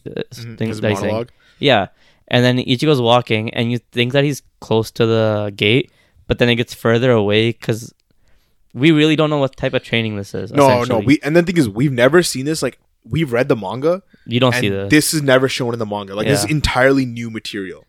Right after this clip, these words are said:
Speaker 2: Like, not,
Speaker 1: Yeah.
Speaker 2: it's, we don't know what's gonna happen here.
Speaker 1: Yeah,
Speaker 2: Yeah.
Speaker 1: I'm just wondering, wha-, like, is it based on his state of mind? Like, 'cause there's also the rain that's falling on him, and Ichigo
Speaker 2: I,
Speaker 1: even
Speaker 2: wait,
Speaker 1: says
Speaker 2: isn't he sweating?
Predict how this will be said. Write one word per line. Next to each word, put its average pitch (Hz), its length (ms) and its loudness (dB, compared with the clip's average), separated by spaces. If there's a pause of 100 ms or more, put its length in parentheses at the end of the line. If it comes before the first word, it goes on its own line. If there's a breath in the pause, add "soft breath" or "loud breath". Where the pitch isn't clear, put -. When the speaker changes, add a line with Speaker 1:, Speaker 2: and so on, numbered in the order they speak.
(100)
Speaker 2:
Like, 107 160 -8
not, 120 400 -2
Speaker 1:
Yeah. 117 80 -14
Speaker 2:
it's, 110 160 -12 (180)
we 113 160 0
don't 117 120 2
know 110 80 -2
what's 104 100 -6
gonna 101 140 -12
happen 95 180 -10
here. 87 180 -18 (840 loud breath)
Speaker 1:
Yeah, 113 160 -2
Speaker 2:
Yeah. - 80 0
Speaker 1:
I'm 143 100 0
just 175 140 0
wondering, 196 320 0 (100)
wha-, 123 240 0
like, 120 240 -2
is 123 140 -2
it 165 180 -2
based 113 300 0
on 135 100 2
his 139 120 -2
state 117 200 2
of 113 80 0
mind? 104 400 -2
Like, 117 180 0 (1400)
'cause 131 140 0
there's 139 200 2
also 156 200 -2
the 127 100 4
rain 113 340 2
that's 110 160 -6
falling 110 400 2
on 101 140 -4
him, 107 160 -8 (220)
and 120 360 0
Ichigo 131 240 -6
Speaker 2:
I, 117 120 6
Speaker 1:
even 131 200 2
Speaker 2:
wait, 117 40 -8
Speaker 1:
says 120 180 4
Speaker 2:
isn't 139 120 -2
he 156 60 0
sweating? 113 500 -6